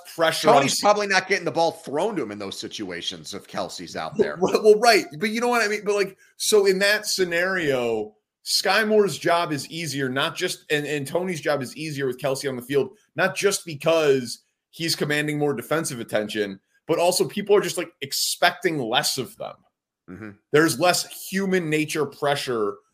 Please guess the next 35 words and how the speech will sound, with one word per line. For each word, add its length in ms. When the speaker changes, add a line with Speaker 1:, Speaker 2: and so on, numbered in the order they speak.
Speaker 1:
to, 360
"Oh 80
my 140
God, 240
I 80
have 140
to 80
step 260
up 160
and 80
I 80
have 160
to 80
make 200
this 140
play." 380
So 200
I 120
think 240
it's 80
actually 520
in 200
play, 500
that 340
Toney 580
or 220
Sky 300
Moore 560
or, 560
uh, 280
Watson 1040
or 540
Gray 560
or 260
whomever 600